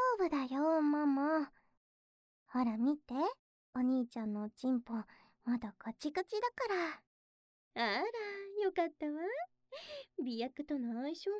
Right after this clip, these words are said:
Speaker 2: もいいのかしら。意識も失わないから、ほんと偉いわね。よしよし。
Speaker 1: ねえ、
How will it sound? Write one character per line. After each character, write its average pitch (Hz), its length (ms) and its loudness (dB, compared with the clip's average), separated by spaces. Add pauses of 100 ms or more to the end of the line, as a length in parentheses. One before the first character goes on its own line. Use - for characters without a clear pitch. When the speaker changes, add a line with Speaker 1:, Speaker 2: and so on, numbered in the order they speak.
Speaker 2:
も 359 100 -2
い 370 140 4
い - 20 6
の 381 140 4
か 359 140 -2
し 339 180 -6
ら。 330 80 -2 (1400)
意 202 180 -2
識 - 240 -6
も 262 160 2
失 294 340 -4
わ 349 180 -2
な 392 160 2
い 415 60 -4
か 339 140 -4
ら、 339 220 -2 (340)
ほ 226 220 0
ん 285 100 -4
と 381 180 0
偉 392 140 4
い 403 40 2
わ 440 360 0
ね。 370 120 2 (1080)
よ 302 180 2
し - 220 -8 (220)
よ 302 120 -4 (2250)
し。 359 40 -2
Speaker 1:
ね 349 320 2
え、 294 60 -6